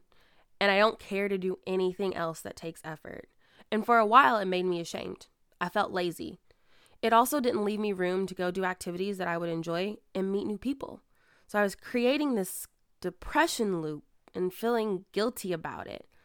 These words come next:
But there wasn't anyone telling me a similar story. There wasn't anyone saying, "Hey,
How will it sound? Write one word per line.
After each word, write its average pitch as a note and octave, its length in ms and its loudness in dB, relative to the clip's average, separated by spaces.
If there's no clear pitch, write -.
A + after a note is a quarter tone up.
But A#3 140 4
there A#3 100 4
wasn't B3 300 4
anyone A3+ 280 2
telling G#3+ 380 -2
me G3+ 100 -2
a F#3+ 60 -2
similar F#3 380 -2
story. - 460 -4
There G3+ 120 2
wasn't G#3+ 260 4
anyone G#3 340 0
saying, G3 500 0
"Hey, F#3+ 340 -2